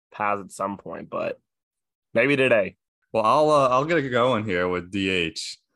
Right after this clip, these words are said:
Speaker 2: My, this was a, this was a tougher two for me. I didn't have an easy time, um, and I went with two guys that I just did some research on and didn't necessarily know um, a ton about ahead of time.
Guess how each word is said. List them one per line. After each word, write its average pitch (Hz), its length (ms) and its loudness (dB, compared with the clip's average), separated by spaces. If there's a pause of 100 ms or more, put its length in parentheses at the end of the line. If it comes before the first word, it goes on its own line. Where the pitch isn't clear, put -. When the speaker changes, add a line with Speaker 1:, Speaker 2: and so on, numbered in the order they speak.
(140)
Speaker 2:
My, 113 320 0
this 139 200 0
was 160 120 0
a, 135 200 4
this 135 180 -4
was 156 140 -2
a 147 40 0
tougher 110 640 0 (800)
two 104 320 0
for 87 160 -6
me. 82 400 -8 (180)
I 95 140 0
didn't 101 380 -4
have 95 160 -2
an 90 100 -8
easy 95 240 -4
time, 85 580 -4 (600)
um, 85 460 -2
and 87 100 -4
I 90 60 0
went 101 200 -2
with 92 120 -6 (120)
two 98 300 -6
guys 87 580 0
that 85 280 0 (720)
I 87 100 0
just 90 240 -8
did 92 160 -8
some 82 180 -10
research 90 420 -8
on 95 180 -2
and 87 100 -8
didn't 82 160 -8
necessarily 85 380 -8
know 82 680 -6 (720)
um, 85 300 -4
a 80 80 -6
ton 82 300 -8
about 82 360 -2
ahead - 260 -8
of - 140 -8
time. 120 480 -6